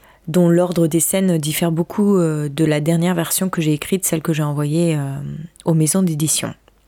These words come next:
Et ça me paraît beaucoup plus logique, l'évolution des scènes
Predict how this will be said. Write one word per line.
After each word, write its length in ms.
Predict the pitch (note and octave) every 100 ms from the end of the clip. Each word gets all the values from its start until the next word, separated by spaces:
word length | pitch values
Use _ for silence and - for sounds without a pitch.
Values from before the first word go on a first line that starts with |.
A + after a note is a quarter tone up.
| _
Et 500 | F3 F3 E3 D#3+ D#3+
ça 160 | D3+ D#3+
me 60 |
paraît 180 | D#3+ D#3+
beaucoup 300 | G3 A3 G3+
plus 200 | - G#3+
logique, 540 | F#3+ G3 E3 G3+ - -
l'évolution 600 | - F3+ D#3 D#3+ D#3 A3
des 120 | G#3 E3
scènes 480 | - F#3 G#3 E3+